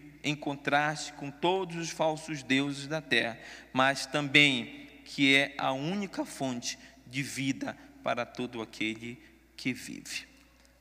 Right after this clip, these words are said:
Na declaração de Pedro, irmãos, nós temos a afirmação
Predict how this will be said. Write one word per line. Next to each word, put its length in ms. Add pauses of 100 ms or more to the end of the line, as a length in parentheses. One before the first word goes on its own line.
(120)
Na 80
declaração 720
de 120
Pedro, 480
irmãos, 420
nós 260
temos 480
a 160
afirmação 720